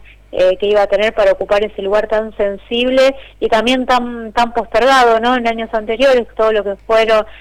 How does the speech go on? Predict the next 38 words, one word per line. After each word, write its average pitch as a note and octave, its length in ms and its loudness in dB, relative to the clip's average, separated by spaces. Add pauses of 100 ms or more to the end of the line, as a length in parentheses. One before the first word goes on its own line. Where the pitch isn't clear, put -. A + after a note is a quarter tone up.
(120)
la G3 140 2
política G#3+ 480 0
y - 20 -2
todo A3+ 140 2
el A3+ 80 4
ajuste C4+ 500 0
que G#3+ 60 0
han G3+ 120 -2
sufrido G#3+ 360 -2
los G#3 100 -4
jubilados G#3+ 640 0
tenía G#3+ 260 -8
que G3+ 160 -4
ser G3+ 120 -4
reparado G#3+ 480 0
en G#3+ 80 -4
estos G#3+ 260 -8
años B3 340 -2 (400)
y G3+ 400 -2
yo G#3+ 80 -4
creo A3+ 220 2
que G#3+ 140 2
Ricky A3+ 360 -6
en, A3 140 -2
acá G#3+ 240 -2
en A3 100 -4
el G#3 100 -4
ámbito G#3+ 300 -4
de G3+ 80 2
Cañuelas G#3+ 420 -4
está G3+ 180 -10
haciendo G#3+ 340 -6
un G#3 180 -8
aporte G#3+ 560 -4
enorme A#3 440 -2
en G#3+ 100 -6
ese G3+ 160 -12
sentido A3 640 -4